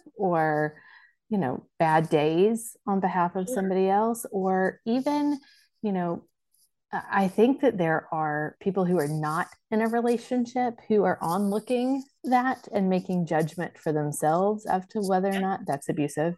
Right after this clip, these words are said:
Speaker 1: right?
Speaker 2: That's
Speaker 1: Um, as, which is a whole nother can of worms. But, uh, tell me, tell our listeners, uh, how to identify some of this.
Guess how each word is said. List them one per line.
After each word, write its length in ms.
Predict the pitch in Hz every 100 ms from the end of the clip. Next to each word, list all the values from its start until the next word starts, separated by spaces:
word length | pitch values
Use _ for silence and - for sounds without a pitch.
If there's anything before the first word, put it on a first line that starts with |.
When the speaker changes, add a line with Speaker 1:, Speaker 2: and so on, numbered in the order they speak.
| -
Speaker 1:
right? 300 | 147 175 254 - - - -
Speaker 2:
That's 320 | 175 156 151
Speaker 1:
Um, 160 | 151 170 - _ - - _ _
as, 320 | 175 156 - - _ _ _ _ -
which 280 | 170 160 -
is 280 | 151 156 -
a 80 | 160
whole 180 | 165 151
nother 480 | 147 131 139 170 - _ -
can 220 | - 147
of 140 | 143 -
worms. 480 | 143 - 180 - -
But, 200 | 175 - - - - -
uh, 140 | - - - _ _ _ _
tell 220 | - 254 311
me, 480 | 294 240 196 - _ _ _ _ -
tell 200 | - 277
our 160 | 240
listeners, 840 | 185 175 - 165 147 143 147 - - _ _ _ 185
uh, 80 | 190 - _ -
how 480 | - 80 - - 220
to 200 | 208 170
identify 640 | 160 160 147 147 120 117
some 220 | - -
of 120 | 160 -
this. 520 | - 160 - - -